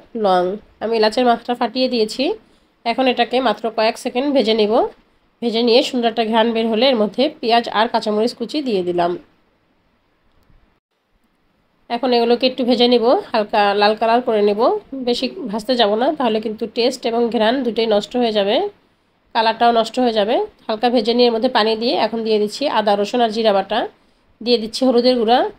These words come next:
হলুদের গুঁড়া পরিমাণ বুঝে দিতে হবে অল্প, তাতে করে ডালের কালারটা সুন্দর থাকবে। দিয়ে দিলাম সামান্য মরিচের গুঁড়া কালারটা সুন্দর রাখার জন্য।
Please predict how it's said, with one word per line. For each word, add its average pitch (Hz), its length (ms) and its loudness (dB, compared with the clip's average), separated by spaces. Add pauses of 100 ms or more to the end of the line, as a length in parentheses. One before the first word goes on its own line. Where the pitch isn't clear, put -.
(120)
হলুদের 247 320 0
গুঁড়া 262 220 0 (100)
পরিমাণ 247 320 4
বুঝে 240 180 2
দিতে 220 200 -2
হবে 220 220 2
অল্প, 220 240 0 (300)
তাতে 214 220 -6
করে 220 160 -4
ডালের 214 280 2
কালারটা 220 320 -2
সুন্দর 220 380 -2
থাকবে। 185 260 -4 (600)
দিয়ে 254 160 2
দিলাম 262 220 4
সামান্য 240 380 2
মরিচের 240 360 2
গুঁড়া 226 180 2 (340)
কালারটা 208 320 -2
সুন্দর 226 280 -6
রাখার 233 220 -2
জন্য। 240 180 -2